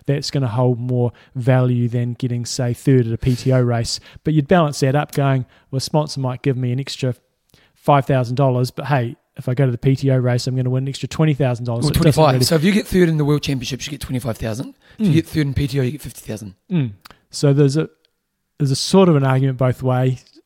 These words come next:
Speaker 1: both ways, but yeah, I would be going
Speaker 2: Legacy-wise,
Speaker 1: P T O.
Speaker 2: the World Championships will always hold up
Speaker 1: Yeah,
Speaker 2: longer.
Speaker 1: absolutely.
Speaker 2: But,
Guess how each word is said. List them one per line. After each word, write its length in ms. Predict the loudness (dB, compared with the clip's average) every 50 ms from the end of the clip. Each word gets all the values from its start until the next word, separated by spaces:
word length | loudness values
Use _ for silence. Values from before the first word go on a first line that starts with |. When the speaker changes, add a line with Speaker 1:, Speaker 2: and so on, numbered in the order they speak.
| _ -10 -4
Speaker 1:
both 220 | -2 -2 -2 -2
ways, 320 | -4 -4 -4 -4 -4 -6 -6
but 240 | -8 -8 -6 -4 -4
yeah, 140 | -6 -6 -4 -4
I 140 | -4 -2
would 80 | -2 -2
be 80 | -4 -4
going 460 | -4 -4 -4 -4 -4 -2 0 2 4
Speaker 2:
Legacy-wise, 920 | 4 4 2 2 -2 -2 -2 0 0 2 2 2 2 2 0 0 -2 -4 -6
Speaker 1:
P 0 |
T 20 |
O. 40 | -6
Speaker 2:
the 60 | -4
World 180 | -2 -2 -2 -2
Championships 460 | -4 -6 -6 -6 -8 -10 -10 -10 -8
will 80 | -8 -6
always 200 | -6 -6 -8 -8
hold 160 | -10 -10 -6
up 60 | -4 -4
Speaker 1:
Yeah, 100 | -4 -4
Speaker 2:
longer. 240 | -6 -8 -12 -12 -14 -18 -20 -8 -6
Speaker 1:
absolutely. 320 | -6 -6 -6 -2 0 0 2
Speaker 2:
But, 240 | 2 0 -4 -8